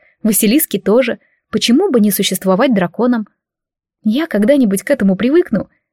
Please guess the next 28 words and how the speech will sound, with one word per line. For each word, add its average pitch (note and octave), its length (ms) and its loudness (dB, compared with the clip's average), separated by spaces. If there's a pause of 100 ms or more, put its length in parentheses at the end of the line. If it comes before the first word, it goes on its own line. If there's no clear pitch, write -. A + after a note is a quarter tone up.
(140)
К - 80 -10
тому, F4 320 0
что G#3+ 280 0
здесь A#3+ 240 0
все B3+ 240 0
иначе. G#3 480 -2 (100)
К F#3 80 -2
драконам, A#3+ 640 2 (120)
магии, G3 600 0 (220)
к - 40 -4
отсутствию C4+ 640 0
душа. A3 680 2 (460)
Видимо, G#3 320 0
придется. F#3 640 -6 (240)
Но A3 180 2
драконы! D4 600 0 (640)
На G#3+ 120 2
закате G#3 540 0
войско A#3+ 360 2
Саймона C4 540 2
разбило A3+ 400 4
лагерь A3 540 2
на G3+ 80 2
большом G3 380 2
плато, A#3 360 2
выступающем G#3 680 0
над A3+ 180 2
лесом. E3+ 420 -2